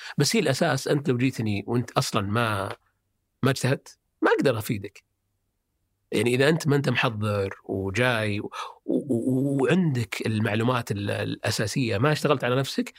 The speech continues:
ما في أحد يقدر يفيدك. عشان كذا أنا أقول دائمًا إنها تبدأ من الفرد نفسه. هو يعرف نفسه، يعرف وش يبغى، يعرف وش المهارات اللي عنده، يعرف نقاط قوته، وبناء عليها تسأل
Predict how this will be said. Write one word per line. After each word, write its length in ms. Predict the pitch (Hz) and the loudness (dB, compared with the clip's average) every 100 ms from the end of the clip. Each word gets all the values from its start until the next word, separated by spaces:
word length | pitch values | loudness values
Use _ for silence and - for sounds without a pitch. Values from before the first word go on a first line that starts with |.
| - - - | -20 -14 -2
ما 260 | 139 156 | 2 2
في 140 | 160 - | 2 0
أحد 140 | 104 | -2
يقدر 200 | 90 - | -4 -8
يفيدك. 400 | - - - - _ _ _ 110 | -10 -12 -20 -20 _ _ _ -2
عشان 300 | 107 123 127 | 0 2 2
كذا 160 | 139 | 2
أنا 80 | 120 | 0
أقول 180 | 113 113 | 0 0
دائمًا 360 | 117 113 110 104 - - 127 | 0 0 -2 -4 -10 -8 -2
إنها 140 | 123 | 0
تبدأ 240 | 147 160 | 2 2
من 120 | 123 117 | 2 0
الفرد 320 | - 143 101 | -2 -2 -2
نفسه. 360 | 107 104 - - _ _ _ _ - | -4 -4 -8 -14 _ _ _ _ 0
هو 220 | 139 110 | 2 4
يعرف 360 | 127 113 104 | 2 2 -2
نفسه، 280 | 113 101 - - | -4 -4 -8 -4
يعرف 320 | 110 104 - | -2 -4 -6
وش 140 | - | -8
يبغى، 280 | - - - | -8 -6 -4
يعرف 200 | 104 117 | -2 -2
وش 100 | - | -4
المهارات 360 | 104 98 104 - | -4 -4 -4 -6
اللي 100 | - | -6
عنده، 200 | 101 104 | -4 -2
يعرف 240 | 107 113 - - - - | -2 -2 -4 -12 -6 -2
نقاط 380 | 113 120 107 | 0 0 0
قوته، 560 | - 123 104 107 - 208 - | 0 -2 0 -2 -4 -6 -2
وبناء 380 | 208 294 139 | 0 2 2
عليها 580 | 113 131 151 127 143 175 - - _ _ | 2 2 2 0 0 -2 -6 -18 _ _
تسأل 480 | - - - 156 233 | 0 0 0 -2 -4